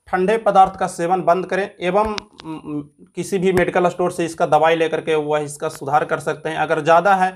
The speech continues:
तो वो ऑपरेशन करा लें। अगर इसमें भी ये नहीं करा सकते हैं तो वो उनका उपाय मैं बताऊंगा आगे वीडियो में क्या करना है उनको।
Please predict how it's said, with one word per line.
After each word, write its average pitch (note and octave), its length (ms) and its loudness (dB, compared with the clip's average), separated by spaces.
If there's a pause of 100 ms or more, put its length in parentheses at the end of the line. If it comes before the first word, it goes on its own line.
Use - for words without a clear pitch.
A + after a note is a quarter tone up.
(340)
तो D#3+ 60 -6
वो E3+ 60 2
ऑपरेशन E3 420 0
करा E3+ 200 4
लें। F3+ 180 -2 (500)
अगर D#3+ 260 2
इसमें F#3 420 -4
भी A3 120 0
ये A3 100 4
नहीं G#3 200 2
करा G#3+ 200 4
सकते G#3 320 -2
हैं G#3 200 -4
तो G3 80 -2
वो F#3 400 0
उनका E3 260 0
उपाय F3 240 4
मैं E3+ 160 0
बताऊंगा E3+ 360 2
आगे D#3 180 2
वीडियो D3+ 240 -2
में D3+ 140 -4
क्या D3 140 0
करना C#3+ 240 -4
है D3 100 -2
उनको। C#3+ 300 -6